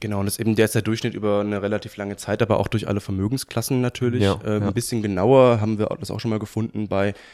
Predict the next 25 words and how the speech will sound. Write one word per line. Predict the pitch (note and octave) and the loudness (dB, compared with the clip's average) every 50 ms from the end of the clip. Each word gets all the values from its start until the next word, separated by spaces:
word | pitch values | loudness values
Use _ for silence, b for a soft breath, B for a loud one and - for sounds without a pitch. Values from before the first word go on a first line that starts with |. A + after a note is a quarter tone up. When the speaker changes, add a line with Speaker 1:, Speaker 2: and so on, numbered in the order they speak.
| B B B | B B B
Speaker 1:
äh, | - G#2 | -4 -4
Reinhard | G2 F2 F#2+ G2+ G2+ F#2 - | 0 0 0 0 0 -2 -2
Zietelmann, | - B2+ - C3+ B2 A2+ A2+ A#2 A#2 A#2 A2+ A2 | -4 -6 -4 -4 -4 -2 -2 -2 0 -2 -2 -4
ein | F#2 E2+ - G#2 G#2+ - | -6 -8 -8 -8 -8 -6
uraltes | - G#2+ A#2 A#2 - A#2 - A2+ - - | -2 -2 0 2 2 0 0 -2 -8 -4
Buch | - A2+ A2+ - - _ _ | -4 -6 -6 -6 -10 _ _
zum | - - G#2+ | -10 -10 -10
Thema | - - G#2+ G#2+ G#2 G2+ - - | -8 -6 -4 -4 -4 -6 -8 -8
Immobilien. | - G#2 G2+ F#2+ F2+ G2+ A2+ C3+ C#3+ C3 C3 C#3 C3+ C3+ B B B B B B B B | -8 -6 -6 -6 -6 -6 -6 -6 -6 -4 -4 -4 -4 -4 B B B B B B B B
Und | - A2 A2 A2 - | -2 -2 0 2 2
da | G#2+ | 2
ist | A2+ A2+ - | 2 2 2
hier | A#2+ A2+ | 2 4
eine | G#2+ G#2+ G#2 | 4 4 2
Grafik, | G2+ - - E2 F2 G#2+ - - A#2+ A2+ - _ - - - | 0 -2 -4 -2 -2 -2 -2 0 -2 -2 -2 _ -14 -12 -4
ähm, | - G2+ G2+ G2+ G2+ G2 G2+ G2+ G2 F#2 | 0 2 2 4 4 2 0 0 -2 -4
Vermögensaufbau | - - G2 F#2 F#2+ A#2 C3 D3 C3 - - A#2+ A#2+ - - A2+ A2 | -4 -4 -2 0 2 0 0 0 -4 -4 0 0 0 0 2 -2 0
mit | G#2+ G#2+ - | 0 -2 -2
Immobilie. | - G#2 G2+ F#2 F#2+ G#2 B2+ D3+ D3+ C#3 D3 D3 D3 B B B B B B B B B - | -2 -4 -4 -2 -2 -2 -2 -2 -2 -2 -4 -4 -4 B B B B B B B B B -4
Ähm, | A2 A2 A2 A2 G#2+ G#2+ G#2+ G#2+ G#2+ - - _ _ _ _ _ _ _ _ _ _ _ _ _ _ - | 0 0 2 2 2 0 0 -2 -4 -6 -10 _ _ _ _ _ _ _ _ _ _ _ _ _ _ -2
nein, | A2 - - - F#2 | -2 -2 -2 -4 -6
die | F2+ G2+ | -4 -2
andere | F#2 G#2 G2 G2 F#2 | -2 0 -2 -2 -4
meinen | F2 E2 D#2+ E2+ F2+ E2+ | -4 -8 -8 -8 -10 -10
wir. | E2 F#2+ - | -10 -12 -14